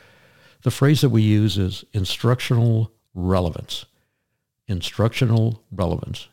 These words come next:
Is the training and certification activities going on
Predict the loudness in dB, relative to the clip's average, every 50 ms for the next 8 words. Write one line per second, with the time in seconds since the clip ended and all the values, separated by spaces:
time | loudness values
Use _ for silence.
0 | _ _ _ _ _ _ _ _ _ 0 0 0 0 -2 -4 -2 0 2 4 6
1 | 6 6 6 6 4 2 -2 -6 _ _ _ -4 -2 -2 -2 0 0 0 0 0
2 | 0 -2 -4 0 2 2 2 2 0 0 0 0 -2 -2 -2 -2 -2 -2 -2 -4
3 | -4 -2 -2 -2 0 0 0 0 0 0 0 -2 -2 -4